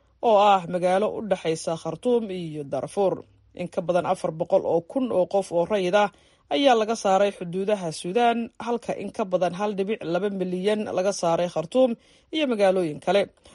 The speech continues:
Ugu yaraan boqol toddobaatan iyo shan kun ayaa waxa ay u safreen dalka Masar, halkaas oo qaar badan ay la kulmeen maalmo iyo toddobaadyo dib u dhac ah oo ku yimid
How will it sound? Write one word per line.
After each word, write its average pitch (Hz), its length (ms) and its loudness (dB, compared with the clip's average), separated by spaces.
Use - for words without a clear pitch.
Ugu 160 100 -4
yaraan 190 360 4
boqol 180 320 0
toddobaatan 180 640 0
iyo 160 160 -6
shan 202 260 -4
kun 262 260 2
ayaa 170 460 0
waxa 285 160 0
ay 247 80 4
u 269 60 0
safreen 185 440 0
dalka 190 260 -2
Masar, 180 300 -2
halkaas 185 600 2
oo 147 160 -8
qaar 185 260 2
badan 180 320 2
ay 254 100 2
la 269 120 2
kulmeen 202 560 -2
maalmo 185 480 2
iyo 254 180 -4
toddobaadyo 170 720 0
dib 160 240 -8
u 156 80 -6
dhac 190 200 2
ah 139 200 -2
oo 233 120 0
ku 262 140 -4
yimid 175 400 -2